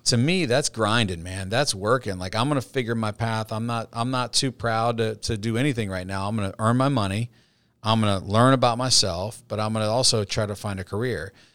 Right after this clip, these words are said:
So in your short amount of time that you've had in this, in this world of, of, of the financial planning side of things, what is it in your mind that is the biggest, what's the most challenging thing from getting you from, from where you are to where you wanna be?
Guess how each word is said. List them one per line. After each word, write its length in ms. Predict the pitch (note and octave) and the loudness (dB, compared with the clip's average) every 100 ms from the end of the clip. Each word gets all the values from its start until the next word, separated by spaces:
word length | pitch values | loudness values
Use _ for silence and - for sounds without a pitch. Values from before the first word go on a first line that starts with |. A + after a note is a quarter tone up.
| _ - | _ 0
So 320 | - B2+ - - | 4 4 2 -4
in 140 | C3+ | 0
your 140 | C3 B2 | 2 2
short 420 | - - E3+ F3+ | 2 2 4 4
amount 260 | D#3+ D3 A#2+ | 4 2 0
of 60 | |
time 280 | - C3 B2 | 0 0 0
that 40 | A2+ | -2
you've 140 | A2+ | -4
had 420 | A#2+ A2+ A2 A2 | -4 -2 -2 -4
in 160 | A2+ G#2 | -4 -4
this, 240 | G#2+ - | 0 0
in 120 | B2 A2 | 0 -2
this 180 | G2 A2 | -2 0
world 340 | G#2 G#2+ G#2+ | 0 0 0
of, 220 | G#2 F#2+ | -2 -4
of, 320 | - G2+ - - | -10 -10 -10 -6
of 380 | G#2+ G2 - G2+ | -6 -6 -8 -10
the 100 | G2+ | -6
financial 440 | B2 A2+ G#2 G2 | -4 -2 -4 -6
planning 320 | - A#2 G#2+ | -6 -4 -4
side 200 | - F2 | -6 -6
of 100 | F2+ | -10
things, 480 | - D#2 D2 - - - - _ _ _ | -10 -12 -8 -6 -6 -8 -20 _ _ _
what 240 | A#2+ C#3 E3+ | 4 6 8
is 160 | D#3+ | 6
it 60 | D3 | 4
in 100 | A#2+ | 4
your 120 | A#2 | 4
mind 360 | C3 A#2 G2+ G2+ | 4 2 2 0
that 80 | G2 | -2
is 120 | F2+ | -2
the 100 | F#2 | -6
biggest, 540 | F2 A#2+ G#2 G2 - - | -4 -4 0 -2 -2 -4
what's 280 | B2 C#3+ | -2 0
the 80 | - | 0
most 240 | C#3 G#2+ - | 0 0 -2
challenging 640 | - B2 B2 A#2 A2 G2+ | -2 0 0 -2 -2 -4
thing 560 | - A#2+ A2 F#2 F2+ F2+ - _ _ | -4 -2 -2 -2 -4 -8 -18 _ _
from 200 | - G2+ | -6 -6
getting 380 | G2 A2+ A#2 A2 | -2 0 2 2
you 200 | G2 F#2+ | 0 -2
from, 360 | E2 G2 F#2 F#2+ | -6 -6 -6 -8
from 340 | - A2 G2 | -10 -6 -4
where 180 | G#2 A2 | 0 0
you 200 | G#2+ G2+ | 0 0
are 160 | G2+ G#2+ | 2 2
to 80 | G2+ | 0
where 120 | G2+ | -2
you 100 | F#2+ | -2
wanna 160 | F2+ | -6
be? 300 | E2 F2+ E2 | -8 -8 -10